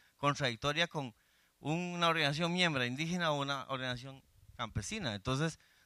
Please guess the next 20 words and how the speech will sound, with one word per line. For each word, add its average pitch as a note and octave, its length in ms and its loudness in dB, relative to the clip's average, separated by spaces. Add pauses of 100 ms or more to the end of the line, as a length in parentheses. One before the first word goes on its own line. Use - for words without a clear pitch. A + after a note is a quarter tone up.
dijimos, C#3+ 320 0
bueno, C#3 180 4
aquí C#3 220 2
hay F3 100 6
que F3 200 0
informarnos, E3 720 4
hay D3 140 4
que D#3 240 -4 (360)
estar, C#3 380 4 (100)
eh, B2 320 4
participando, C#3+ 720 6
hay E3 100 4
que D#3+ 100 -8
estar D3+ 260 2
siguiendo D3 440 0
de G3 80 2
cerca F3+ 380 2
cómo D#3 280 0
va C#3+ 220 8
esto. A#2 300 -4